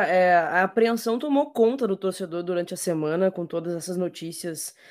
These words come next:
saindo, que tinham algum, alguns, alguns fundamentos, né? Porque, tipo, a gente faz uma leitura de tudo que aconteceu, é, do Luizito mancando no jogo contra o Cruzeiro, antes lá na, na chegada do hotel, no jogo contra o São Paulo, ele chega meio cabisbaixo, ele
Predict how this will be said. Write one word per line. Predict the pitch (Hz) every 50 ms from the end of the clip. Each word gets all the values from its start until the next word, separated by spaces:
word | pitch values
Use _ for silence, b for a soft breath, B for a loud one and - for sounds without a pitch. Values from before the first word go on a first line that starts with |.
| B B B
saindo, | - - 196 180 170 170 202 247 247 202
que | 202 196
tinham | - 247 277 285
algum, | 285 233 233 240 240 233 226 202 - 190
alguns, | 196 196 196 202 226 247 269 220 - -
alguns | - 196 196 196 202 262 277 -
fundamentos, | 339 302 285 254 220 196 185 214 277 302 262 185 160
né? | 160 160 170 196 240
Porque, | 233 185 196 185
tipo, | 175 - 170 208
a | 233 226
gente | 208 214 208
faz | - 196 196 208 202
uma | 220 233 233
leitura | 233 226 220 - - 214 226
de | 233 208
tudo | 196 220 214 226
que | - 247
aconteceu, | 233 - 233 226 208 - 220 208 - - - 190 190 214 240 220 220 b b b b b b b b
é, | - 170 175 175 175 170 170
do | 170 233
Luizito | 247 277 247 240 262 254 269
mancando | 262 254 254 254 254 262 262 262 254 254 254 254 240 226 240 233
no | 226 220
jogo | 196 226 220 220
contra | 214 214 214 214 214 214
o | 208
Cruzeiro, | 214 220 214 185 175 202 208 214 220 226 220 208
antes | 202 208 214 214 - 208 208 190 190
lá | 180 190 190
na, | 196 202 196 190 185 180 180 170 175
na | 180 180
chegada | 180 - 202 180 185 185 185 185
do | 180 185
hotel, | 196 196 - - 208 208 208 208 202 202 196 185 - B B B B B B
no | - 190
jogo | 214 214 208
contra | 214 220 214 202 208
o |
São | 202 - 214 208 208
Paulo, | 208 - 208 208 208 214 214
ele | 214 208 208
chega | - - 214 208 214
meio | 208 202 202
cabisbaixo, | 202 208 196 190 196 185 185 175 165 190 185 190 196 208 196 - - 202 196
ele | 196 190 196 196 190